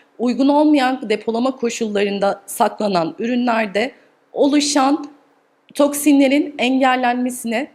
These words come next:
ve bu bağlamda mayalardan ürettiğimiz antimikrobiyal maddelerle biyolojik olarak engellenmesine hedef almaktayız. Hem kanserojen, aynı zamanda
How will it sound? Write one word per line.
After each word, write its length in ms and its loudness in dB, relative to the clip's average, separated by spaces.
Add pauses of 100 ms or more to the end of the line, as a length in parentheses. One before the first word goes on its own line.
ve 120 -2
bu 140 -6
bağlamda 560 0 (160)
mayalardan 540 0
ürettiğimiz 540 -4
antimikrobiyal 800 -2
maddelerle 720 -2
biyolojik 400 -4
olarak 300 -2
engellenmesine 920 -2 (300)
hedef 300 0
almaktayız. 680 0 (140)
Hem 480 -2
kanserojen, 960 0 (560)
aynı 280 4
zamanda 600 0